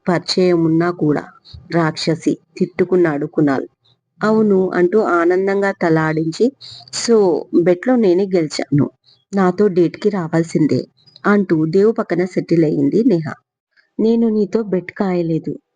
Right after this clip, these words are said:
నీకు నువ్వు తీసుకున్న పంతం అది. కు-, నాకు ఎక్కువ టైం లేదు," అన్నాడు దేవ్.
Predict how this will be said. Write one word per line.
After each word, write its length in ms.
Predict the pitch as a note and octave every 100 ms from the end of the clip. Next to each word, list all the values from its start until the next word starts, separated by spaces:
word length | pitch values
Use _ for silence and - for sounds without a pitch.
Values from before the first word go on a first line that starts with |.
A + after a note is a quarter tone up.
| -
నీకు 280 | F#3+ G#3+ A#3
నువ్వు 320 | G#3+ F3 G3+
తీసుకున్న 440 | F#3+ F3+ - F#3 F#3+
పంతం 440 | F#3 D#3+ D#3+ F#3
అది. 200 | D#3+ - - _ _ _ _
కు-, 140 | A3+ A3+
నాకు 280 | F#3+ F#3+ - - G3
ఎక్కువ 280 | F3+ G3 G3+
టైం 280 | F#3+ E3 E3+
లేదు," 260 | E3 D#3+ D#3
అన్నాడు 420 | D#3+ F3 D#3+ D#3+
దేవ్. 260 | F#3+ E3+ C#3+